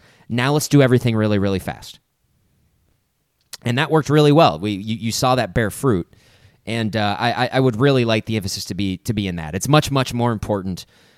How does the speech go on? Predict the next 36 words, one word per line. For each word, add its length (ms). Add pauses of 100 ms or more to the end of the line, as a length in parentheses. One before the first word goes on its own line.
(120)
to 100
be 120
precise 560
and 120
getting 200
into 160
the 80
right 220
play 320
than 80
it 100
is 100
to 60
go 140
fast 400
all 100
the 80
time. 480
And, 360 (340)
hey, 140
I, 240
I, 20
you 320
know, 160 (160)
tip, 300
tip, 340
tip 160
your 80
cap 260
to, 140
to 220
Jeff 240
Lebby 300
because 220
I 120
thought, 380